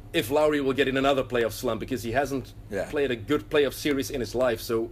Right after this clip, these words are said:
Speaker 1: we have to see that. And for example, a guy like O G Anunoby, the rookie,
Speaker 2: Yes,
Speaker 1: he's
Speaker 2: yeah.
Speaker 1: playing great.
Speaker 2: He's playing great, yeah.
Speaker 1: How will he be playing in the playoffs? Will he get his minutes in the playoffs? And I'm wondering how Casey will,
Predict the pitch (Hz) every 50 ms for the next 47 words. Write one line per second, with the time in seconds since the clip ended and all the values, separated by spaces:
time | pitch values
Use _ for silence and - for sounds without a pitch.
0 | - - 120 117 127 143 143 147 107 101 143 117 107 123 143 151 - - - -
1 | - - - - - - - - - - - 175 170 156 135 165 165 160 165 147
2 | 135 143 143 151 147 147 143 135 139 156 151 - - 170 143 131 131 127 131 143
3 | 151 147 151 165 160 131 120 120 127 151 147 - 160 170 - - - 104 104 -
4 | - - - - - - - 226 208 196 190 160 165 175 196 196 185 185 - -
5 | - 104 95 90 87 87 78 - - - - - 214 262 262 262 220 185 185 185
6 | 156 - - - 139 147 135 - 170 170 156 143 135 127 - 190 202 185 147 123
7 | 123 143 220 240 214 202 170 151 160 143 143 - 156 185 233 269 - - 185 147
8 | 127 - 131 127 117 110 107 - - 156 160 170 170 165 - 156 165 175 190 190
9 | 170 170 160 147 160 143 - 175 180 175 - - 170 147 143 151 156 151 135